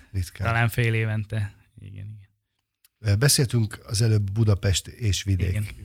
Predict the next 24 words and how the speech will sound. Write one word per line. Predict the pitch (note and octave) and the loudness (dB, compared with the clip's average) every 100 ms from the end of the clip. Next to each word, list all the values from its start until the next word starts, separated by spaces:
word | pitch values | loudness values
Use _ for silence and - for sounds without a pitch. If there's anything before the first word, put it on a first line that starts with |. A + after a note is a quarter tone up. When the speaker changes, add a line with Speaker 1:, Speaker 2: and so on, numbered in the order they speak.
| - | -8
Speaker 1:
közötti | G2+ G2 G2 | -4 -4 -6
különbségről. | G#2 G#2 G2+ G2+ A2+ A2 B2+ - - - | -8 -4 -4 -4 -4 -4 -4 -6 -14 0
Bár | A#2 | 4
mondjuk | A#2 G#2+ | 4 4
abban | G#2+ A#2 | 2 2
nem | D#3+ | 2
mentünk | F#3+ G2 G2 F#2+ | 2 0 0 0
bele, | F#2 F#2 F#2 G2+ | 0 0 -4 -10
hogy, | - G2+ G2 F#2 | -6 -4 -4 -4
hogy | G2+ | -2
milyen | G2+ G2+ | 0 2
a, | F#2+ F#2 F#2+ - _ | 2 0 -2 -10 _
a | - A2 | -10 -8
kulturális | - G2+ G2+ F#2+ F#2 F#2+ - | -2 -2 0 -2 0 0 0
élet | G2 F#2 - | 0 -2 -4
ott, | - - | -16 -10
ott | G#2+ | -10
Kecskeméten | - G2 - F#2+ F#2 - F#2+ | -4 -4 -2 -2 -2 -2 -4
is | - | -2
kifejezetten | G2+ - G2 F#2+ G2 F#2+ | -4 0 0 0 -4 -2
könnyű | G2 G2+ | 0 0
zenei, | F#2+ G2+ G2 G#2+ - - - _ _ _ _ | 0 0 0 -4 -8 -20 -20 _ _ _ _
ö, | G#2 G2+ | -2 0
szemszögből. | - A2 G2 - A2 G2+ A2+ C3+ | 0 0 -2 -2 -4 -2 -2 -2